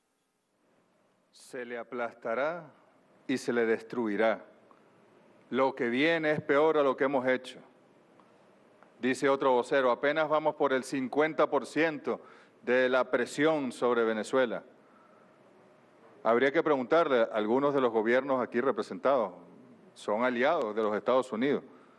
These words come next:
Habría que preguntarle al gobierno de los Estados Unidos sobre qué base jurídica, legal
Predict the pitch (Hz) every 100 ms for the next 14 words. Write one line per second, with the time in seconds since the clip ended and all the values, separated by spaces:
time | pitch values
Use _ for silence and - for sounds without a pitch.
0 | _ _ _ _ - 101 117 147 127 123
1 | 113 147 151 139 120 120 135 151 135 120
2 | 147 156 147 165 147 110 - - _ _
3 | - - 143 139 139 139 160 180 180 -
4 | - _ _ _ _ _ _ _ - 113
5 | 170 170 151 107 92 - 131 175 156 107
6 | 123 120 139 175 123 90